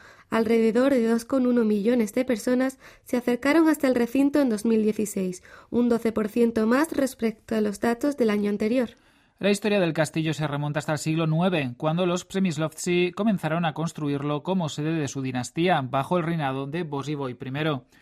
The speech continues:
Speaker 2: Originariamente solo se encontraban en el lugar una fortificación de madera y la iglesia de la Virgen María.
Speaker 1: Con el paso de los años y los distintos reyes y dinastías, el recinto se fue ampliando y adquiriendo el aspecto que posee hoy en día.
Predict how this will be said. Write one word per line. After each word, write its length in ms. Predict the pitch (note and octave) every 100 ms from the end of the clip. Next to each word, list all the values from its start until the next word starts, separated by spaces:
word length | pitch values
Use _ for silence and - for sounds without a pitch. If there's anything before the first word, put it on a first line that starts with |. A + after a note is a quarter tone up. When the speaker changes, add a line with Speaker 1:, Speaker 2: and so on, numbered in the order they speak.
| - - - -
Speaker 2:
Originariamente 840 | D3+ D#3 F3 F3+ F3 E3+ E3+ E3 E3
solo 240 | E3 E3+
se 100 | E3+
encontraban 480 | D#3+ D#3+ D#3+ E3+ E3
en 120 | E3+
el 140 | F#3+
lugar 360 | E3+ D#3+ F3 F3+ F#3+
una 180 | G#3+
fortificación 600 | - F3 D3 C#3+ C#3+ F3+ E3+
de 60 |
madera 360 | G3 E3+ D3 D#3
y 80 | A3
la 80 | A3
iglesia 400 | D3+ C#3+ - D3+
de 100 | G3+
la 80 | F#3+
Virgen 240 | C#3 C3
María. 380 | B2 B2+ B2 A#2+ - _ _ -
Speaker 1:
Con 160 | A3
el 120 | A3+
paso 260 | A3+ A#3 C4+
de 140 | C4
los 180 | C4+ B3+
años 420 | A3+ G#3 G#3 G3
y 40 | A3
los 180 | G#3+ -
distintos 560 | G#3+ B3 B3+ C#4+ C#4
reyes 460 | - A#3 G#3 G3+ A3+
y 40 |
dinastías, 680 | G#3 G3+ F#3+ - B3+ D4 D#4 - - -
el 100 | B3
recinto 460 | B3 A#3+ D4+ E4 F4+
se 140 | D4
fue 140 | C#4+ C#4
ampliando 540 | C4+ B3+ B3 C4+ D4+
y 60 | C4+
adquiriendo 540 | B3 A#3+ A3+ A3+ B3+
el 40 |
aspecto 540 | A#3 - A#3 A3+ - C#4
que 100 | A#3+
posee 380 | G#3 G3 G#3+ G3+
hoy 120 | G#3
en 160 | G3
día. 280 | A3+ B3+ G3+